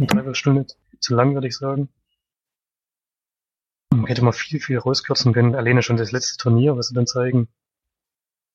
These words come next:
Bestimmt eine Dreiviertelstunde oder so. Also wirklich viel zu lang. Und, ja, ich würd ihn jetzt n-, für mich persönlich nicht weiterempfehlen, aber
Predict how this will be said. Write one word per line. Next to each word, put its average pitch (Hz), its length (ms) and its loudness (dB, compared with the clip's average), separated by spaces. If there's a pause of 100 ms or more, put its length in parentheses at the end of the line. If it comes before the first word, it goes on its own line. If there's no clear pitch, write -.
(100)
Bestimmt - 200 0
eine 110 100 -2
Dreiviertelstunde 123 600 0
oder 117 240 0
so. 120 220 -4 (840)
Also 113 120 0
wirklich 117 200 -2
viel 160 180 -4
zu - 160 -2
lang. 127 300 0 (1300)
Und, 117 600 2 (160)
ja, 101 440 0 (1160)
ich 120 80 2
würd 120 120 0
ihn 123 40 2
jetzt 120 180 -4
n-, 131 240 0 (460)
für 117 100 -8
mich 139 160 4
persönlich 127 420 2
nicht 127 120 0
weiterempfehlen, 127 560 0
aber 117 280 -2